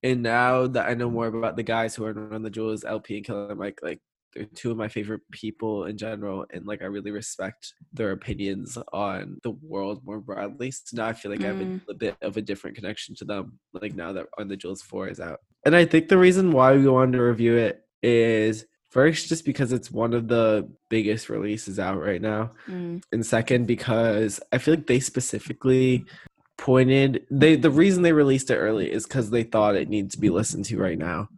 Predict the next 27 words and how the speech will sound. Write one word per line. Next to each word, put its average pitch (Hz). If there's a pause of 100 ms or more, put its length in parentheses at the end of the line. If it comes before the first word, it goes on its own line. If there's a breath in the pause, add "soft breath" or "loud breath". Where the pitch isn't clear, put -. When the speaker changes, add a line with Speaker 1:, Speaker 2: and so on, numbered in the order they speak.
(260)
Speaker 1:
We 120
thought 113
it 107
was 107
important 104 (140)
to 110 (140)
have 107
our 95
thoughts 92
on 92
it, 80
like, 85
right 95
now, 82
as 98
opposed 98
to 98
later 95
when 87
it's -
had 85
a 85
bit -
more 78
time -
to -
sit. -